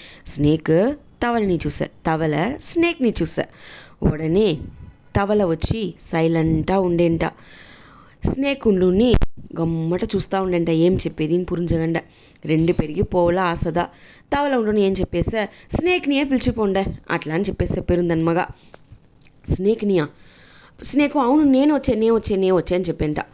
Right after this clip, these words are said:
సేరినేసి స్నేక్ని అటుపక్క వంశం ఉండ చెప్పేసి తవల దగ్గర మట్టు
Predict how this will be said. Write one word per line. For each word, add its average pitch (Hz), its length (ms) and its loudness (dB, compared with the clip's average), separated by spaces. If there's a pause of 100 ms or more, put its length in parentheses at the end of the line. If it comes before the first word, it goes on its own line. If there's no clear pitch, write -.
(240)
సేరినేసి 220 1000 2 (100)
స్నేక్ని 220 460 0
అటుపక్క 160 300 -2
వంశం 170 380 0
ఉండ 160 140 0
చెప్పేసి 156 640 -2 (520)
తవల 180 260 2
దగ్గర 156 280 -4
మట్టు 185 580 -4